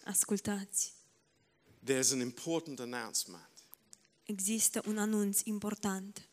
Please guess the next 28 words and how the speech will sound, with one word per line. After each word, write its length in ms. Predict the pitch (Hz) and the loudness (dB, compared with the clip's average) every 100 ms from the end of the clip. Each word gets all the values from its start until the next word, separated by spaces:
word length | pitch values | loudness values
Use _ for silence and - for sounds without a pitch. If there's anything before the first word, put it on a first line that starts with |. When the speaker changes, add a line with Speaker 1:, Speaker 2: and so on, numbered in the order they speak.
| _ _ - | _ _ -6
Speaker 2:
And 500 | 117 127 123 120 - - _ | -2 -2 -2 -4 -12 -20 _
it 260 | 143 147 151 | -4 -4 -4
has 200 | 139 131 - - | -2 -2 -2 -2
come 260 | 160 156 147 | 0 0 -2
from 280 | - 139 120 | -4 -6 -8
the 100 | - - | -8 -10
king. 120 | 131 90 - _ - - | -10 -12 -20 _ -20 -10
Speaker 1:
Și 200 | - - | 2 2
vine 360 | 202 202 233 220 | 4 4 6 6
din 180 | 214 202 | 4 4
partea 360 | 202 190 202 202 | 2 2 0 2
regelui. 600 | 202 196 190 185 180 190 | 2 0 -2 -4 -6 -6
Speaker 2:
And 200 | - 123 | -4 4
this 200 | 185 - | 10 10
is 160 | 196 143 | 10 4
exactly 960 | 131 110 135 233 262 247 - 226 220 - - - | 4 6 8 6 4 0 0 2 2 0 -12 -12
what 540 | 151 165 202 202 202 - - - | 0 4 6 6 2 -6 -12 -2
the 400 | 143 170 160 - - - - - - | 6 8 8 4 -4 -20 -16 -12 -6
meaning 600 | 160 190 240 240 220 208 | 6 10 12 12 8 6
of 240 | 170 175 156 | 4 4 4
evangelize 1200 | 165 139 135 190 240 226 165 160 143 135 127 127 | 2 4 10 12 12 10 8 8 8 8 6 4
means. 640 | 143 151 117 92 - - - | 4 4 4 0 -2 -2 0
Speaker 1:
Și 160 | - 240 | 2 4
exact 560 | 233 208 220 269 262 - | 6 6 6 4 0 -4
acesta 440 | 240 - 247 - 220 | 0 4 4 4 4
este 680 | 220 214 - 208 208 208 - | 2 2 2 2 2 0 0
sensul 680 | - - 240 233 214 208 202 | 4 8 8 8 8 4 2
cuvântului 840 | - 196 202 196 202 202 196 202 | -2 -2 0 0 2 4 4 0